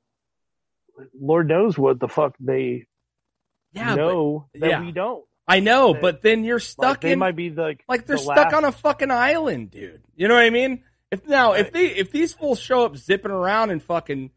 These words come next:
Speaker 2: on stars, yeah, cool. You got some bragging rights, dude. Like,
Speaker 1: Mm-hmm.
Speaker 2: but it's, like, it goes back to the same thing. It's like, we know so much and also so little. You know the
Speaker 1: Yep.
Speaker 2: endless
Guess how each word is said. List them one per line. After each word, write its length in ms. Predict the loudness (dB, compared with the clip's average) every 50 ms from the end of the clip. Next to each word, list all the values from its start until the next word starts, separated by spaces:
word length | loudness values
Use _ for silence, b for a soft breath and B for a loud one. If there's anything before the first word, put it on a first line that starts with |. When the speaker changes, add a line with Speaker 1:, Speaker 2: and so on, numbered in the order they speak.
| _ _ _ _ _ _ _
Speaker 2:
on 180 | 0 0 0 0
stars, 800 | -2 -6 -2 0 2 4 4 4 2 2 0 -2 -4 -6 -10 -16 _
yeah, 300 | 0 2 2 4 2 2 0
cool. 360 | -4 -6 -4 0 0 0 0
You 100 | 0 0
got 140 | -2 -4 -4
some 100 | -6 -8
bragging 400 | -4 -2 0 0 0 -2 -4 -6
rights, 340 | -6 -6 -6 -8 -10 -14 -18
dude. 260 | _ -12 -10 -8 -8 -6
Like, 220 | -6 -8 -8 -10 _ _ _ _ _
Speaker 1:
Mm-hmm. 240 | -12 -10 -8 -4 0
Speaker 2:
but 180 | 0 0 2 4
it's, 180 | 2 2 2 0 0
like, 220 | 4 4 4 4 2
it 80 | 0
goes 240 | 0 2 4 4 2
back 220 | 2 0 0 0 -2
to 60 | -4
the 120 | -6 -6
same 240 | -4 -4 -4 -4 -2
thing. 180 | -2 -2 -2 -2
It's 100 | -4 -4
like, 180 | -4 -4 -4 -2
we 140 | -2 0
know 200 | 2 4 4 4
so 200 | 2 2 0 -2
much 380 | 0 2 2 2 0 -2 -6 -12 _ _ _ _ _ -6
and 120 | -4 -2
also 240 | -2 -2 -2 -4 -8
so 180 | -6 -6 -8
little. 400 | -4 -2 -2 -2 -2 -4 -6 -8 _ _ _ _
You 180 | -6 -4 -2 0
know 200 | 2 2 2 0
the 160 | -2 -4 -4
Speaker 1:
Yep. 120 | -2 -2 -2
Speaker 2:
endless 540 | -2 -4 -2 -2 0 0 0 -2 -8 -14